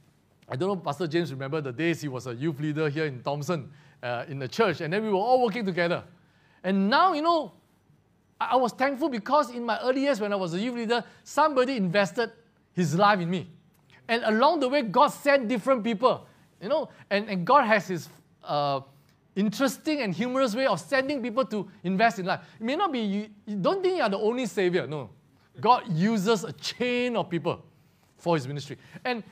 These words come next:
and he uses me, and you know what, those days, uh, like what you say, you know, when we ask to teach Bible study, what do you do? "I don't know, we just try," right? And today we are much more structured, we are much more organized. And, and,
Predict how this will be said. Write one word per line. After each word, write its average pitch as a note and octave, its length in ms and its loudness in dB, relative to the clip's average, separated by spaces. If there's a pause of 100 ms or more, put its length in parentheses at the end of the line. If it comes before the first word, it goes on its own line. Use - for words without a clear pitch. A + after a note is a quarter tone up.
(120)
and B3 120 0
he A#3+ 180 0
uses D#4+ 300 2
me, C4 320 -4 (220)
and C4 180 -2
you C#4 80 -4
know F4+ 160 4
what, A3+ 340 4
those A#3 300 2
days, B3 260 2
uh, G3+ 160 2 (200)
like F#3 200 2
what A#3+ 140 4
you G#3 60 0
say, A#3 260 -2 (160)
you F#3+ 100 -4
know, C4+ 160 2
when F#3 160 -2
we G3 60 -2
ask B3+ 220 2
to F#3+ 100 -4
teach G#3+ 160 -4
Bible A3+ 200 0
study, G#3 320 -2 (180)
what A3+ 120 -4
do G3 60 0
you G3 40 0
do? F3 160 -2 (180)
"I F3+ 100 2
don't B3 140 2
know, C#4 300 0
we A#3 100 -6
just C#4+ 220 2
try," B3 260 8 (160)
right? A#3+ 240 2 (360)
And B3 200 -2 (300)
today A3+ 360 -2
we B3 100 -2
are G3 80 0
much A3+ 280 -2
more A#3+ 140 -2
structured, G#3 500 0
we F3 100 -2
are E3+ 60 -2
much G3+ 240 -2
more G#3+ 180 -4
organized. A3+ 560 -2 (580)
And, A3 200 -2 (320)
and, A#3 240 -4